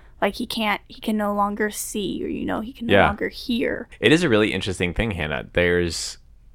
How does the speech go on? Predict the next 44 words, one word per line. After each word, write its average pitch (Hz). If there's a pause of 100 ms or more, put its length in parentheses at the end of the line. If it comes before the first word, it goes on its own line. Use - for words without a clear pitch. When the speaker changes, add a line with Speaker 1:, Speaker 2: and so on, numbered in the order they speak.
(120)
Speaker 2:
this 98
kind 143
of, 139
like, 76
dual 110
responsibility 98 (680)
in 104
this 92
psalm. - (100)
Like, -
he 101
starts 117
off, 123
like 87
you're 113
saying, 78 (320)
<laughs> -
"Take 104
a 92
deep 80
breath." 71
I -
like 87
that. -
Or 92
in 98
my, 95
in 92
the 85
translation 90
you 80
read 80
earlier, 80
"Lord, 90
do 87
not 82
rebuke 80
me 90
in 76
your 71
anger 90
or 57
discipline 85
me 78